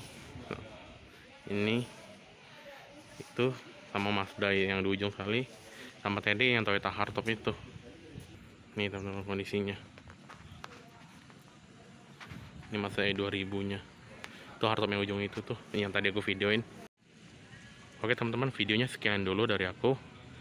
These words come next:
Nanti kalau ada barang-barang yang unik lagi nanti, atau mobil yang dijual lelangan lagi, nanti aku videoin lagi. Ini loki-, lokasinya ada di S T P I Curug, di daerah Curug.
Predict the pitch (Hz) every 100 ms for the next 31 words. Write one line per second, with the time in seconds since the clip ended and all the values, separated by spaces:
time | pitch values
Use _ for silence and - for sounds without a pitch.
0 | - - - - 110 123 110 107 104 -
1 | 98 98 98 101 101 101 107 101 104 101
2 | 107 107 101 107 101 104 127 135 104 -
3 | 131 - - - - - - 113 104 104
4 | 104 101 101 98 98 104 101 98 98 104
5 | 101 107 139 - - - - - - -
6 | - 110 117 110 113 104 107 104 98 98
7 | - - - - - - - - 113 127
8 | - 110 - - - 104 104 104 107 117
9 | 123 104 98 120 - - 98 - 107 107
10 | 113 104 110 117 - - - - - -
11 | - - - - - 101 98 95 95 104
12 | 107 104